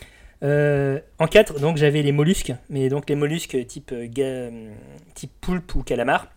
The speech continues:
donc comme toi, euh, j'aime bien ça, mais ça me terrifie de les préparer parce que, euh, ben, comme tu dis, trop peur que ce soit caoutchouteux.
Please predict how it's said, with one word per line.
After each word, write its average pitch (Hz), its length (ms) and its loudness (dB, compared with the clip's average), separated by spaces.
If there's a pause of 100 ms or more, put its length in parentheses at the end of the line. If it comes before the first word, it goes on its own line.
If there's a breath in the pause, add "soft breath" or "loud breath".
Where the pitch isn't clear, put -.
(340 soft breath)
donc 123 180 -12
comme 147 160 4
toi, 175 240 2 (560 loud breath)
euh, 113 640 -4 (200)
j'aime 151 360 0
bien 156 200 2
ça, - 380 2 (840 loud breath)
mais 143 260 4
ça 147 180 2
me 143 160 2
terrifie 175 420 -2
de 170 60 -6
les 151 100 2
préparer 165 460 2
parce - 280 0
que, - 140 -8 (220)
euh, 123 420 -2
ben, 113 240 -6 (400)
comme 139 160 -2
tu 143 160 -10
dis, 160 420 0
trop - 180 0
peur 175 260 4
que 151 80 0
ce 139 100 -4
soit 151 160 2
caoutchouteux. 147 520 0